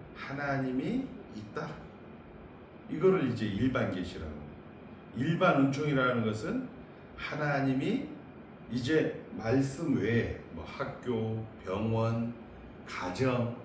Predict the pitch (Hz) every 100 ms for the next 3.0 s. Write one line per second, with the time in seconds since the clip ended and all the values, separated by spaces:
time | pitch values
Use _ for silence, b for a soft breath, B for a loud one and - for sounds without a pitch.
0 | - - - - 117 113 - 123 117 113
1 | - - 156 165 190 165 156 151 175 185
2 | 120 127 117 101 110 117 127 95 82